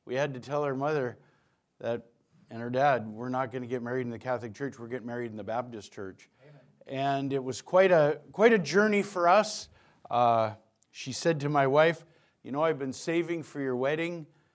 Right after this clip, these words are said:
Speaker 1: since you were a little girl, U S savings bonds, and if you don't get married in the Catholic Church, I'm not paying for your wedding." So my wife ended up working three jobs. I worked two jobs. We paid for our own wedding. We got married in a Baptist church. They threatened not to come. And there at the last minute,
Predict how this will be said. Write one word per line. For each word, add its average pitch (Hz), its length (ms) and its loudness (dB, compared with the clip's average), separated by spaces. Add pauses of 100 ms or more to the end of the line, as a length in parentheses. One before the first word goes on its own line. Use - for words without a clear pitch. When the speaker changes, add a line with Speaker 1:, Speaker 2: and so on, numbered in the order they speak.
(100)
Speaker 1:
since - 340 -10
you 135 60 -6
were 120 120 -2
a 117 40 -2
little 151 280 -4
girl, 139 340 -4
U 135 200 -4
S 139 140 -8
savings 117 480 -8
bonds, 107 320 -14 (260)
and 104 100 -14
if 104 100 -14
you 135 80 -6
don't 170 160 -4
get 190 140 -2
married 196 180 -4
in 202 80 -6
the 190 80 -6
Catholic 190 360 -2
Church, 190 380 -6 (340)
I'm 127 140 -6
not 110 220 -6
paying 117 220 -8
for 117 140 -14
your 131 140 -6
wedding." 101 340 -8 (520)
So - 180 -12
my 117 160 -2
wife 135 340 0
ended 135 220 -4
up 120 140 -4
working 117 320 -8
three 160 280 -14
jobs. 143 440 0
I 120 100 0
worked 113 320 -6
two 170 180 -10
jobs. 139 440 -2
We 113 100 -10
paid 127 260 -8
for - 160 -8
our 120 120 0
own 156 180 -4
wedding. 151 240 -6 (240)
We 123 120 -4
got 120 140 -4
married 147 240 -4
in 151 80 -6
a 147 40 -6
Baptist 139 420 -2
church. 139 300 -10
They 110 140 -10
threatened 139 460 -6
not 156 280 -2
to 147 80 -16
come. 139 420 -4 (540)
And 98 120 -12
there 123 160 -6
at 117 100 -8
the 117 80 -6
last 120 380 -2
minute, 110 380 -12